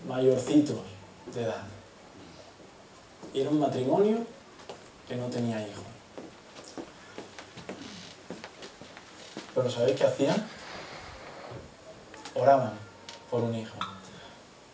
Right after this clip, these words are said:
Porque Elizabeth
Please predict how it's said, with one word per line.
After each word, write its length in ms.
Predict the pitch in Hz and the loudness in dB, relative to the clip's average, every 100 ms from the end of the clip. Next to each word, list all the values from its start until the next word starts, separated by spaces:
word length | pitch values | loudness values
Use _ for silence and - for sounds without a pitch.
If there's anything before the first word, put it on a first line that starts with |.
| - - - - - - - - - | -18 -16 -18 -18 -18 -14 -10 -10 2
Porque 600 | 135 131 127 131 123 120 - - - - - - | 6 8 8 4 4 0 -4 -14 -20 -20 -20 -4
Elizabeth 640 | 131 123 135 135 180 233 | 2 4 4 6 6 6